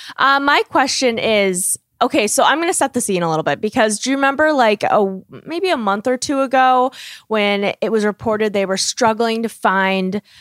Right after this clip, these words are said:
uh, performers for Charles's coronation, which is coming up this weekend? And they had said, I, I saw in so many outlets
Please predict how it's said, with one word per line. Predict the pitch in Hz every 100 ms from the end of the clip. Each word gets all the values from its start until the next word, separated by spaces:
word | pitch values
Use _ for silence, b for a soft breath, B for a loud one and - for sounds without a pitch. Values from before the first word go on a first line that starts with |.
| b
uh, | - 185
performers | - 220 247 226 226 190 165 -
for | 202 185
Charles's | - 190 196 196 190
coronation, | - 220 185 220 - 196 170
which | -
is | 175
coming | 196 175 170
up | -
this | 160
weekend? | 233 254 160 90 85 -
And | - 208 196 190 190 - B B B
they | 247 240 233 -
had | - - 247 240 202
said, | - 294 285
I, | 254 240 226
I | 302
saw | - 349 339
in | 285
so | 277 330 320
many | 320 294
outlets | 220 233 220 - -